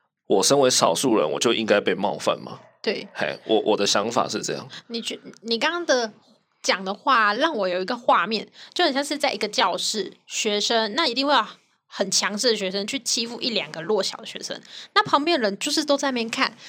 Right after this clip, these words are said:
Speaker 2: 那如果他们觉得，“哎，好好笑哦，他用扫把打他。”哎，
Speaker 1: <laughs>
Speaker 2: 那你觉得这样子是对的吗？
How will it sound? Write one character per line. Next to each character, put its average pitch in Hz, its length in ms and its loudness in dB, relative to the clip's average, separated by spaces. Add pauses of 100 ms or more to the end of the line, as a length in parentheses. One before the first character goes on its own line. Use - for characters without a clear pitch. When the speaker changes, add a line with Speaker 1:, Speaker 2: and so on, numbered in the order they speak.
(120)
Speaker 2:
那 415 120 4
如 339 80 4
果 302 80 6
他 330 80 2
们 330 100 0
觉 262 100 6
得 247 100 4 (120)
，“哎， 370 220 4
好 240 260 -6
好 247 160 -2
笑 277 420 2
哦， 196 300 4
他 302 140 -6
用 311 120 0
扫 311 100 4
把 233 140 2
打 - 260 -2
他。” 208 300 0
哎， 214 160 0 (300)
Speaker 1:
<laughs> - 680 -2
Speaker 2:
那 453 140 4
你 311 40 2
觉 320 140 4
得 359 60 -4 (160)
这 440 100 4
样 392 160 4
子 247 140 -4
是 302 100 0
对 302 340 4
的 202 140 0
吗？ 170 460 -4